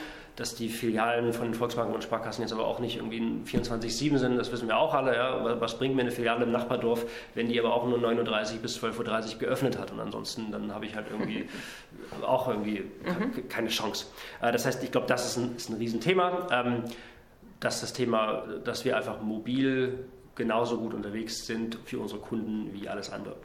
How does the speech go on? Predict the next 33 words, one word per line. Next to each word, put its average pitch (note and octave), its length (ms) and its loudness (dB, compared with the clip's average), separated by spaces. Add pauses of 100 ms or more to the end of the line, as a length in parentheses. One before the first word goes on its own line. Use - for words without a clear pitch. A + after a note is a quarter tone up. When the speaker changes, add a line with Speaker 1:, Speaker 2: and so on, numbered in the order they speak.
(600)
Speaker 1:
Ich B2 100 -8
glaube C3+ 220 4
ganz B2+ 220 4
stark B2+ 380 2
an A#2+ 320 0
so A2+ 100 2
einen A2+ 80 2
Trend, A#2+ 360 0
der G#2+ 160 4
heißt, A2 300 -2
äh, - 20 -4 (220)
kontextuelles A#2+ 720 -2
Banking. E3+ 460 0
Äh, A#2 260 -4
mittlerweile, A2+ 520 -2
äh, - 460 -6
gibt's - 200 -8
sogar A#2 160 -4
Stimmen, B2 260 -2
die A2+ 80 -2
sagen, G#2+ 240 -2
es - 100 -10
ist, - 220 -10 (220)
soll A2+ 180 -4
semantisches B2+ 600 0
Banking B2 360 -2
sein. A#2 260 2
Speaker 2:
Mhm. E3+ 360 -2 (160)
Speaker 1:
Was B2+ 240 0
verbirgt B2+ 400 0
sich - 100 -6
dahinter? B2 540 2 (400)
Ähm, A#2 460 2